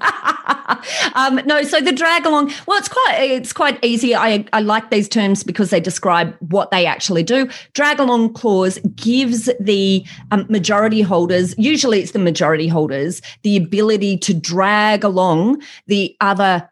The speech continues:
shareholders with them on a deal that they've managed to strike. And, and, you know, it's important that we put provisions in there that protect the minority shareholder from, um, you know, this being some sort of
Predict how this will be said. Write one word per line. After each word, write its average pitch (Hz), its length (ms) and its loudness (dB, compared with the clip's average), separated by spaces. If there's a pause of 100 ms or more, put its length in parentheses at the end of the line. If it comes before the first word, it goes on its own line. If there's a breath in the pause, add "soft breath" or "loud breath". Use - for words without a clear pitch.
shareholders 180 920 0
with 202 300 -2
them 180 320 0
on 214 160 0
a 190 100 4
deal 190 300 2
that 175 160 0
they've 165 300 0
managed 151 540 -2
to 175 80 -2
strike. - 640 -4
And, 247 200 2
and, 254 320 0
you 269 60 2
know, 220 160 4
it's 208 140 -6
important 214 440 2
that 185 100 0
we 208 100 -2
put - 320 -4
provisions 196 640 0
in 175 100 0
there 160 120 2
that - 260 -4
protect - 680 -4 (360 loud breath)
the 233 100 0
minority 185 600 2
shareholder 165 720 2 (220 loud breath)
from, 175 640 0
um, 165 340 0
you 190 100 2
know, 160 140 2
this 170 220 -2
being 170 340 0
some 170 240 0
sort 160 200 0
of 147 240 0